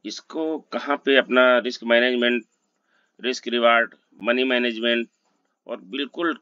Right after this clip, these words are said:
correct mindset के साथ में आप trade करिए, ये आपके लिए बहुत ही profitable, अ, candlestick pattern है। और इसके बाद में हम जो है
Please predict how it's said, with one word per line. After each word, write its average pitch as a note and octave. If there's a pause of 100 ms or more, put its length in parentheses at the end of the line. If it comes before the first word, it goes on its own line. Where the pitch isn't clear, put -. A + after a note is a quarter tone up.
(120)
correct E3+
mindset C3
के A#2+
साथ G2+
में G2+ (640)
आप F#2
trade A#2
करिए, G#2
ये A#2 (100)
आपके G2
लिए G2
बहुत A2+
ही B2
profitable, G2+
अ, F#3+ (1800)
candlestick G#2
pattern G2+
है। A2+ (800)
और F2
इसके A2+
बाद G#2+
में G#2+
हम G2+
जो F#2
है G2